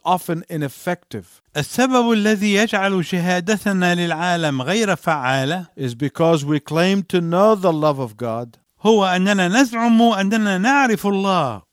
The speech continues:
Speaker 2: وأننا نحب الله،
Speaker 1: but we don't live, walk, or talk like our Father.
Speaker 2: ولكننا لا نحيا ولا نسلك ولا نتحدث مثل أبينا.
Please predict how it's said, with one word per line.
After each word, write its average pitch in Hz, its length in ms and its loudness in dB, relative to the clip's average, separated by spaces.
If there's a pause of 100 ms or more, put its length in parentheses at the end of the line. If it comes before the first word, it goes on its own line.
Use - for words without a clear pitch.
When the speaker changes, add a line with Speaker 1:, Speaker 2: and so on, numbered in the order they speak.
Speaker 2:
وأننا 175 560 0
نحب 180 480 -2
الله، 131 500 -2 (300)
Speaker 1:
but 180 240 -2
we 214 120 -4
don't 220 280 -2
live, 220 520 0 (160)
walk, 214 580 0
or 226 160 0
talk 254 520 0 (120)
like 143 300 0
our 117 140 -2
Father. 101 460 -6 (100)
Speaker 2:
ولكننا 151 800 0
لا 165 320 2
نحيا 190 560 0
ولا 220 380 2
نسلك 214 580 2 (320)
ولا 262 400 2
نتحدث 190 640 -2 (220)
مثل 185 320 -6
أبينا. 147 720 0